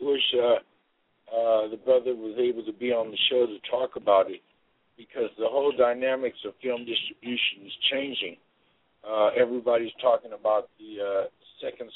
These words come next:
screen now, not meaning the, uh, big screen in the theater, not meaning the T V screen in your house, but the screen on your, uh, your cell phone or your tablet. As we diverge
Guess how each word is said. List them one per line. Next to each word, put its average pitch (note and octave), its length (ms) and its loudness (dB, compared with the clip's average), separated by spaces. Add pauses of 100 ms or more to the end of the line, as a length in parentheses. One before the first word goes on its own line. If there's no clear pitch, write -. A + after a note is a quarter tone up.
screen B2 340 -12
now, F#2 260 -4 (720)
not B2 220 -2
meaning A#2+ 520 -6
the, G#2 260 2
uh, G#2 120 6 (120)
big B2 120 -4 (140)
screen A#2 280 -8
in G#2+ 100 -12
the G2 60 -12 (100)
theater, A2 520 -2
not A2 200 0 (140)
meaning G#2 440 -8
the F#2+ 200 -10 (120)
T A#2+ 140 -14
V A2+ 140 -10 (140)
screen A2+ 260 -6
in G2+ 80 -10
your G2 160 4
house, G#2+ 320 6 (540)
but - 120 -20
the - 100 -20 (140)
screen C3 380 -4
on A2+ 260 2
your, G#2 480 6
uh, - 40 -2 (100)
your G#2+ 180 -4 (140)
cell B2 220 4 (100)
phone A2+ 220 -8
or G2+ 100 -8
your G2 160 -12 (100)
tablet. A2+ 400 -2 (760)
As G#2 240 -8
we B2+ 140 -10
diverge B2 640 2